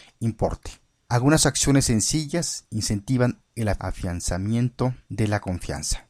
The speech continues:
como lograr que los procesos estén siempre disponibles y sean fáciles de entender. La funcionalidad, las tecnologías deben operar tal cual se prometió o se dijo que lo harían,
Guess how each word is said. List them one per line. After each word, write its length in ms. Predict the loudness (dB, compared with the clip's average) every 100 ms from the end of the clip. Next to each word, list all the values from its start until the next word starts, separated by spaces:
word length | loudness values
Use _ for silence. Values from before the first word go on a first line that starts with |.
| _ _
como 200 | -2 0
lograr 380 | 4 6 6 6
que 80 |
los 160 | 2 0
procesos 640 | 0 0 2 2 2 -2 -4
estén 340 | -4 0 0
siempre 400 | 0 2 2 2
disponibles 640 | -2 0 2 2 2 -2 -4
y 120 | -2
sean 340 | 0 2 2
fáciles 560 | 4 2 2 -2 -4 -2
de 120 | -2
entender. 640 | -2 -2 -4 -4 -8 -14 _ -4
La 220 | -2 -2 -2
funcionalidad, 960 | 0 2 4 4 4 4 4 4 2 -6 -20 -10
las 140 | -6 -2
tecnologías 800 | -2 0 -2 -2 0 2 0 -4 -12 _
deben 180 | 4 6
operar 440 | 6 4 4 4
tal 280 | 2 2 2
cual 240 | 2 2
se 400 | 2 -2 -2 -2
prometió 640 | -4 -6 -4 -4 0 2 0 _ 0
o 120 | 2
se 140 | 4
dijo 260 | 0 -4 -2
que 100 | 0
lo 80 | 0
harían, 320 | 0 -2